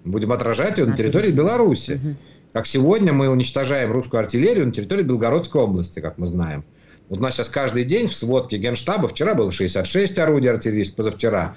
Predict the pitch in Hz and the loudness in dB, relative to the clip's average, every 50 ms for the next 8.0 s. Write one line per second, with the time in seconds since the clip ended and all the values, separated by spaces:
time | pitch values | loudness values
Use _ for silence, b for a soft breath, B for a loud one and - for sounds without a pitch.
0 | B B B B - - 123 139 175 - 123 113 107 98 - 104 95 92 - 151 | B B B B -4 -2 0 0 2 2 0 0 0 0 -2 -4 -4 -2 -2 -2
1 | 160 156 151 143 - - - - 95 101 107 123 139 143 127 - 101 113 - - | 0 0 0 -2 -4 -6 -6 -6 -4 -2 -2 -2 -2 -2 -4 -2 -4 -4 -2 0
2 | 190 175 139 113 - - 104 - - 123 110 - - 113 143 175 147 113 95 110 | 0 2 2 2 2 0 -2 0 0 -2 -2 0 0 0 2 2 2 2 2 2
3 | 131 120 98 95 113 117 98 90 85 - - - B B B B B B _ - | 2 0 0 0 0 2 2 2 0 -2 -6 -10 B B B B B B _ -2
4 | 90 104 131 165 180 180 196 180 - 165 170 175 180 190 156 165 196 190 151 156 | 0 4 4 6 6 6 4 4 4 4 4 4 4 2 2 2 2 2 2 2
5 | 165 160 - 160 131 - 139 120 98 92 92 - - - - - - 87 98 156 | 0 -2 -2 -4 -2 0 0 2 2 0 -2 -4 -8 -10 -12 -10 -4 -2 0 0
6 | 175 - 113 104 131 156 143 131 113 104 92 110 127 135 135 127 - b b b | 0 0 0 0 0 2 2 2 2 2 2 2 2 2 0 -2 -4 b b b
7 | b b b b b _ - 117 127 147 185 214 202 - 139 117 110 104 104 110 | b b b b b _ -2 0 2 2 2 0 0 0 0 0 2 2 2 2